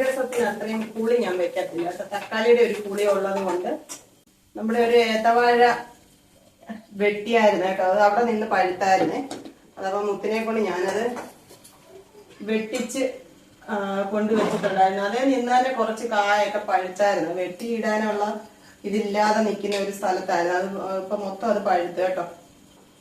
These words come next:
ഇന്ന് രാവിലെ ഏത്തക്ക കളിയായിരുന്നു കേട്ടോ.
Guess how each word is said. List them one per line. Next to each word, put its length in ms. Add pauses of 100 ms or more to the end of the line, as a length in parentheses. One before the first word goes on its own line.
(140)
ഇന്ന് 160 (100)
രാവിലെ 420 (1400)
ഏത്തക്ക 300 (140)
കളിയായിരുന്നു 520
കേട്ടോ. 200